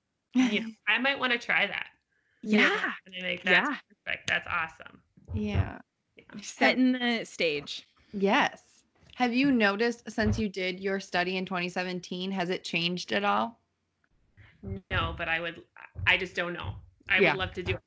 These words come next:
Speaker 1: It took me a sec to gather all that data, you know?
Speaker 2: Yeah, I'm
Speaker 3: Mm-hmm.
Speaker 2: sure.
Speaker 1: And I would love to do it again.
Speaker 2: Yeah.
Speaker 1: I think there's some races that are changing. Um, Arrowhead, for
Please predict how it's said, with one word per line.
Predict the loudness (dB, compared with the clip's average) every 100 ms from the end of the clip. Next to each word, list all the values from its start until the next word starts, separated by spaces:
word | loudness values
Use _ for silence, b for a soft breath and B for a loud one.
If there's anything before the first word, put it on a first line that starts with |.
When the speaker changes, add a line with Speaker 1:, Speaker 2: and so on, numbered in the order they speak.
| _
Speaker 1:
It | -10
took | -8
me | -6
a | -6
sec | 0 2 2 -2
to |
gather | 0 2 2
all | 0 2
that | 2 2 -2 _ _ -6
data, | -4 -2 -6 -14 -18 _ _ _
you | -10 -6
know? | -4
Speaker 2:
Yeah, | -2
I'm | -2 -4 -8 -6
Speaker 3:
Mm-hmm. | -4
Speaker 2:
sure. | -2
Speaker 1:
And | -4 -4
I |
would | -6 -10 _ _
love | -12 -12
to | -12
do | -12 -12
it | -12
again. | -12 -14 -16 _ _ _ _ _ _ _
Speaker 2:
Yeah. | -16 -14 -14 -16 _ _ _ _ _ -2
Speaker 1:
I | -2
think | -2 -4 -6 -6
there's | -10
some | -8 -8
races | -8 -8 -10 -12
that | -8
are | -4 -4
changing. | -6 -8 -8 -6 -6 -6 -10 -20 b b b -6
Um, | -4 -4
Arrowhead, | -2 0 2 0 -2
for | -4